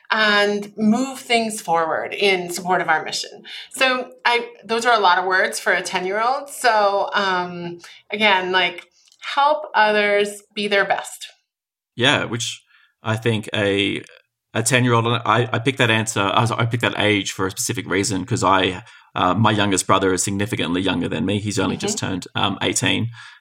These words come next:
Speaker 2: And when he was around that age, he used to ask the most fascinating questions and, like, "Why?" And, like,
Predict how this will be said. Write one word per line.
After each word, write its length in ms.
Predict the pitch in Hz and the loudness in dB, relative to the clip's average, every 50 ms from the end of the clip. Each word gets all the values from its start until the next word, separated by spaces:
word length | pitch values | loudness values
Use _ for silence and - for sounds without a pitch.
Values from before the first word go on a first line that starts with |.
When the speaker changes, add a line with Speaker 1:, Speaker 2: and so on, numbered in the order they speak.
| _ - | _ -2
Speaker 2:
And 540 | - 104 107 107 107 104 104 101 101 98 - - _ _ | 0 2 4 4 4 4 2 2 0 -2 -4 -8 _ _
when 200 | - 107 123 120 | -2 2 2 4
he 40 | 135 | 4
was 140 | 135 117 117 | 4 4 4
around 140 | 117 110 107 | 2 2 2
that 100 | 104 101 | 2 2
age, 260 | 104 101 95 - - | 2 2 2 0 0
he 60 | 117 | -2
used 180 | 113 110 107 - | -2 0 0 0
to 60 | 90 | 0
ask 140 | 95 107 113 | 0 0 -2
the 60 | 104 | -4
most 160 | 107 - - | -4 -4 -4
fascinating 460 | - 104 - - 90 92 95 - 87 - | -4 -4 -2 -2 -4 -4 -4 -6 -6 -8
questions 520 | - - - - - - 87 87 90 - | -6 -4 -4 -2 -2 -2 -4 -6 -4 -4
and, 80 | - 104 | -2 -2
like, 160 | 98 - 101 | -4 -2 0
"Why?" 340 | 107 120 131 143 151 151 143 | 2 2 4 4 4 2 2
And, 240 | 123 113 104 98 | 2 2 2 0
like, 160 | - 101 107 | 0 -2 -2